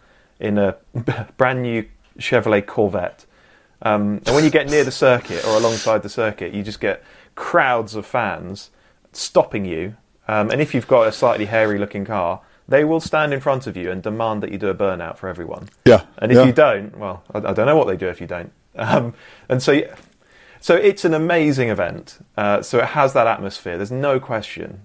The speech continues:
Speaker 1: Le Mans has the atmosphere. Um, it is a spectacle, you know, p-, particularly, I don't know, at dawn or at dusk. Um,
Speaker 2: Oh,
Speaker 1: if you're
Speaker 2: it
Speaker 1: at the Porsche curves or something, watching the prototypes come through, amazing.
Speaker 2: Porsche curves at dawn. That's what I always do,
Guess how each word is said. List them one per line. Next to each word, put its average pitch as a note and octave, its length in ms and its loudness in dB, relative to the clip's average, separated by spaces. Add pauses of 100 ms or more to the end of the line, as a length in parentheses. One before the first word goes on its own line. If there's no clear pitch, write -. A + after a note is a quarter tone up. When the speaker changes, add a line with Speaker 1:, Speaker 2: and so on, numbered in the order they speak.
Speaker 1:
Le G2 100 -6
Mans F#2 220 -6
has F2+ 140 -10
the F#2 100 -6
atmosphere. F2+ 420 -6 (440)
Um, A2+ 260 0
it C#3 100 4
is D#3+ 160 4
a D3+ 60 0
spectacle, B2+ 720 -2
you B2+ 80 0
know, A#2+ 100 2
p-, - 300 -10 (160)
particularly, D3 640 0
I F3 80 2
don't B3 100 0
know, E3 140 2
at A#2 220 0
dawn C#3+ 240 4
or A#2 100 0
at - 120 -8
dusk. - 440 -2 (420)
Um, G#2 300 2
Speaker 2:
Oh, A2+ 140 8
Speaker 1:
if G2 80 -2
you're A2 440 2
Speaker 2:
it - 120 2 (100)
Speaker 1:
at B2+ 160 2
the A#2+ 80 2
Porsche C3+ 320 0
curves C3 320 6
or B2+ 60 -6
something, A#2 360 -6
watching A2+ 240 -6
the G#2+ 80 -8
prototypes G#2+ 480 -4
come G2 180 -8
through, F#2+ 280 -4
amazing. F#2+ 400 -4 (1800)
Speaker 2:
Porsche D#3+ 280 6
curves G#2+ 300 4
at F2+ 140 -2
dawn. F2+ 420 4
That's - 160 -2
what C3+ 100 6
I G#2+ 120 6
always G2 260 2
do, F#2 260 2